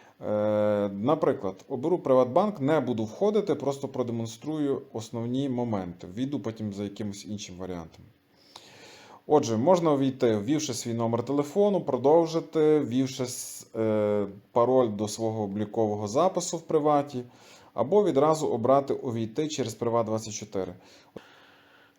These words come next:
Отже, це перший спосіб по Привату. До кінця я його не завершу, оскільки хочу так поверхнево розглянути інші варіанти.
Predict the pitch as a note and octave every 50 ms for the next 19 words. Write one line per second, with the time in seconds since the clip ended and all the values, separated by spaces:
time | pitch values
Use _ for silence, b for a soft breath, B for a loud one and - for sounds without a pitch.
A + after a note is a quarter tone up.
0 | _ _ _ - - D#3 D3+ C3 B2+ C3 - F#3 F3+ F3+ G3 G3 F#3+ - G3 -
1 | - F3 F#3 F3 - E3+ D#3+ - D#3 D#3 D#3 D3+ C#3 B2 A#2+ A2 G2 F2+ - G2+
2 | G#2 B2 C3 C3+ E3 D#3 - F#3 E3 D#3+ D#3+ D#3+ D3+ D#3 D#3 D#3 D3 D3+ E3 E3
3 | G3+ A3+ A3+ A3+ - D#3 C3+ - E3 D#3+ C#3+ C#3+ C3 - D#3 D3+ D#3 C#3 - C#3
4 | B2+ - - C3 B2+ B2+ - C#3 C#3 C#3+ C3+ C3 B2+ A#2+ A#2 C3+ C3+ C3 B2+ B2
5 | B2+ A#2+ A#2+ C#3+ C3+ B2 A2 - A2+ G2+ G2+ G2 F#2 F#2 F2+ F2 F2 F2 F#2